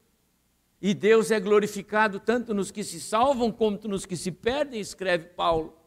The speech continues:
Porque para uns é a graça, para outros é a justiça. E Deus continua sendo glorificado. Ele está no controle de tudo.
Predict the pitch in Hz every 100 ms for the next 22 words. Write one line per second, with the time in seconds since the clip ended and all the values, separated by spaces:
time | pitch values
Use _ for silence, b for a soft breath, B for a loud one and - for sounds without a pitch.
0 | _ _ _ _ _ _ _ _ _ _
1 | _ _ 147 165 - 160 151 156 160 143
2 | 147 120 147 156 - 139 135 135 143 135
3 | 123 135 127 120 - 151 - b - 247
4 | 170 247 277 - 262 247 254 247 269 262
5 | - 262 269 247 247 262 - 247 - 262
6 | 285 262 247 _ - _ _ _ _ _
7 | b b 208 226 220 220 220 214 214 208
8 | 202 202 208 196 196 - 202 214 220 180
9 | 120